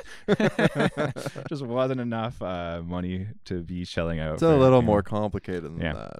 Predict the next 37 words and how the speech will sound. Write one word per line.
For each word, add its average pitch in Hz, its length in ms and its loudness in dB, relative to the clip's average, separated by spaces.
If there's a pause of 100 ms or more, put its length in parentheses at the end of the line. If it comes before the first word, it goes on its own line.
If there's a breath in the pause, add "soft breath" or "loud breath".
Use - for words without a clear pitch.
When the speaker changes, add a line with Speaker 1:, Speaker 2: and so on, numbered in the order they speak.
(120)
Speaker 2:
but - 200 -14 (160)
Speaker 1:
No, 320 200 4
I 294 80 6
know. 127 140 8
You're 117 160 4
just 120 200 -2
rich 92 260 2
and 87 120 0
you 85 120 0
wanted 82 180 -4
to - 60 -18
spend - 180 -8
more 78 100 -4
money. - 140 -6
Speaker 2:
I 117 120 6
am 107 160 6
definitely 104 400 2
not 64 220 -4
rich. 71 320 -2
Speaker 1:
Yeah, 65 220 -6
yeah, - 120 -6
yeah. - 40 -12
Speaker 2:
Trust 135 300 6
me, 110 80 4
the 107 80 2
numbers 110 260 0
Speaker 1:
Mm-hmm. 139 80 -4
Speaker 2:
keep - 100 -4
me 101 100 -4
up 92 160 -6
at 90 60 -10
night. 87 200 -12 (380 soft breath)
Speaker 1:
Yep. 185 240 0 (300)
Uh, 98 340 0 (120)
Speaker 2:
But, - 540 4
uh, 339 40 6 (480)
Speaker 1:
<laughs> - 20 -2